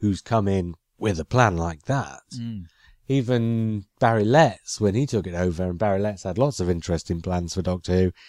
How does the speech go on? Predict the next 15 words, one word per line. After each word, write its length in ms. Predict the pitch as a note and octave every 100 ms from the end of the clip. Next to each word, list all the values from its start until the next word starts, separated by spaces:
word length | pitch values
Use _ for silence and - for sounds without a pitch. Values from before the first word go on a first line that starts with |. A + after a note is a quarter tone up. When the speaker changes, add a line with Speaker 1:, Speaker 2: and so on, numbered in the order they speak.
| - _ -
Speaker 1:
and 160 | A2+
Do-, 180 | - E3+
Barry 320 | A#2 G3 F#3+ D3+
Letts 280 | A#2+ G#2
is 80 | A2
probably 580 | - E3+ F3 D#3+ D3 C#3
the 180 | B2+ C3
only 340 | C#3 C#3 C3+
producer 720 | C3 C3 A#2 A2 F#2 F#2 F2+ F2+
in 140 | F#2
the 80 | F2+
classic 420 | - G#2 F2+ F#2+
series 540 | - G#2 E2 E2 F2 - _ _ _ -
entire 720 | A2+ G#2 - - F#3 C3+ F2+
run 480 | A2 D3 F2+ D#2+